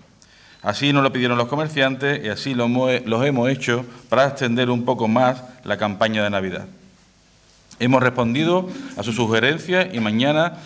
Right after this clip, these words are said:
será el encendido de la iluminación navideña a las seis y media. Desde las seis de la tarde ya habrá un pasacalles por las calles del centro con hadas,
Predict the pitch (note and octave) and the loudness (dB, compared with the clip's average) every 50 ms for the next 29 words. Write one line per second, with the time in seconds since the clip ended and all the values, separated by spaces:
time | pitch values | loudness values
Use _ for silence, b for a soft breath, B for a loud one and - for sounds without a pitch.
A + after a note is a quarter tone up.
0 | B B B - - A#2 A#2 C3 C#3+ D3 D3 C#3+ C3+ - C#3 B2 B2+ C3+ B2 B2 | B B B -2 2 4 6 6 6 6 4 2 0 0 -2 0 0 0 2 2
1 | A#2 A#2+ C#3+ D3 C3+ A#2+ A2+ A2 G#2+ - D#3 C#3+ C3+ D3+ D#3+ D3+ B2 A#2+ A#2 A#2 | 2 2 2 2 2 0 -2 -2 -2 -2 -2 -2 0 0 0 0 0 0 0 2
2 | A#2 A#2+ A#2+ A#2+ A#2+ B B B B B B G2+ A2 G#2+ G#2+ G#2+ - - A#2 A2+ | 2 2 0 0 -2 B B B B B B 0 2 2 0 -2 -2 0 0 0
3 | A2 G#2+ G2+ F#2 F2 D#2 D#2 D2+ - - - - - _ B B B B B B | 0 -2 -4 -6 -8 -8 -10 -12 -14 -16 -20 -20 -20 _ B B B B B B
4 | B B B B - G#2+ G#2+ G#2+ G#2+ G#2 G#2 - C3+ B2 A#2 A2 A2 A2 C3 D#3+ | B B B B -2 0 2 2 2 0 0 0 0 2 2 2 2 4 4 4
5 | F3 F3+ E3+ F3+ F#3 F3+ D3 A#2+ A2+ G#2+ A2 A#2 A#2 G#2+ G#2+ A#2+ A2+ - A2+ G#2+ | 4 4 2 -2 -2 -2 -2 -2 -2 0 0 0 0 -2 -2 -4 -2 -2 -2 0
6 | A2 D3+ D3+ D3+ D#3+ E3 D#3+ C3 A2 G#2+ G#2 - B2 A#2 A#2 A2+ A2+ G#2+ A2 - | 2 0 0 0 -2 -4 -2 -2 -2 -2 -2 -2 0 0 2 2 0 0 0 -2
7 | D#3 D#3+ D#3+ D3+ D#3+ E3 D#3 - A2+ G#2+ G#2 - - C3+ D3+ C#3+ D#3 D#3+ E3 D#3 | -2 -2 0 0 0 0 2 2 0 0 0 0 2 4 4 4 4 2 0 -2